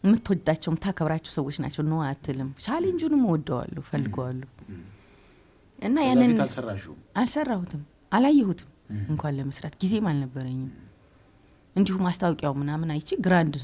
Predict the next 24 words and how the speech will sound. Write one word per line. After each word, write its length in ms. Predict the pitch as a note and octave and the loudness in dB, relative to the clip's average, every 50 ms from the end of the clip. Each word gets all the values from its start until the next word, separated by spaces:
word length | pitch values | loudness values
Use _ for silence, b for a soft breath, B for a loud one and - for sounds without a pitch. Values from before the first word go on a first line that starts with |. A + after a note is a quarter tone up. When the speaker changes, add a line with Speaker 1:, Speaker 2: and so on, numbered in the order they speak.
| B2 - | -10 -14
Speaker 1:
ፕሮዳክሽን 480 | - - - C3+ - F#2 - - - C#3 | -8 -6 -6 -4 -4 -6 -8 -6 -6 -6
እንደሆነ 260 | C3+ C#3 C3 B2+ F3 B3 | -4 -4 -4 -6 -4 -4
ገምቻለሁ፣ 600 | A#3 E3+ C#3+ C#3+ C#3+ - - - C3 B2+ D#3 A3 A3 | -2 -2 -2 -2 -4 -8 -10 -10 -10 -10 -10 -12 -12
ግን 180 | - A#3+ D4 - _ _ _ | -12 -14 -14 -14 _ _ _
አላየሁትም። 640 | D3+ D3+ C3+ C#3 B2+ C3 C#3 C3+ C#3 C#3+ - - _ _ _ _ b b b b b b b b b b b b b b b b b b b - - _ - | -4 -4 -4 -4 -6 -8 -10 -12 -14 -16 -20 -20 _ _ _ _ b b b b b b b b b b b b b b b b b b b -20 -20 _ -12
ከዛ 260 | - F3+ F3+ F3 F#3 A3+ B3 B3+ B3 B3 G#3 F#3+ F3+ E3+ D#3+ D#3 D3 C#3 - | -6 -4 -4 -4 -2 -2 -2 -2 0 0 0 0 0 -2 -2 -2 -2 -4 -4
እሺ 160 | - F3+ - - B3 | -6 -8 -6 -6 -6
አልኩ። 240 | D4+ F4 F4 - - - - - - _ - - - - - - - - - - - - - - | -6 -8 -8 -12 -16 -20 -20 -20 -20 _ -20 -20 -20 -20 -20 -20 -20 -20 -20 -20 -20 -20 -6 0
ከለንደን 380 | A3+ G#3+ G#3+ G#3+ G#3+ G3 F#3 F3 | 2 4 4 6 6 6 4 4
እንደመጣሁ 420 | D#3 D3 D3 C#3+ D3 - D3+ C#3+ | 4 2 0 -2 -4 -6 -6 -4
ነው 120 | D3+ C#3+ C#3 | -2 -2 0
ይሄም፣ 200 | C#3+ C#3+ C#3+ G3 C#4+ - C4 A#3 F3 D#3 D3+ C#3+ - - | 0 0 -2 -2 -4 -4 -4 -4 -2 -2 -2 -2 -2 -2
እና 140 | D3+ F3+ B3+ F4 F4 G3+ - - - | -2 -2 -2 -2 -4 -6 -8 -6 -6
ደስ 180 | - B3 - - | -6 -6 -4 -4
ብሎኛል። 420 | A#3+ G3+ D#3+ D3 D3+ - - - - - - _ _ | -2 -2 -2 -2 -4 -6 -10 -14 -18 -20 -20 _ _
Speaker 2:
እም። 140 | - G2+ G2 | -10 -8 -6
Speaker 1:
የሆነ 220 | - D#3+ E3+ F3 E3 D#3 D3 - - - | -2 0 0 0 0 -2 -4 -8 -16 -12
የሚናፍቅህ 580 | - - F3+ G#3 A3 G3 F3 - - - - - - | -2 2 4 4 4 2 0 -4 -8 -10 -10 -6 -4
ነገር 280 | D#3 C#3+ C#3 D3 D3 C#3+ | -4 -4 -4 -4 -6 -6
አለው 280 | C#3+ C#3 C#3 C3 B2 | -8 -8 -8 -8 -6
ብቻ 180 | A2 G#2 G2+ - | -6 -6 -6 -6
Speaker 2:
እም። 100 | - C#3+ | -8 -10
Speaker 1:
ስትመጣ 320 | - - - D#3+ C#3 - C#3 | -10 -8 -6 -6 -4 -4 -2
የሚያንገበግብ። 680 | C3+ D3 D#3 D#3+ D#3 D3 D#3 D3 C#3+ C#3 C3+ - D3+ | -2 0 0 0 0 0 0 0 -2 -4 -6 -10 -14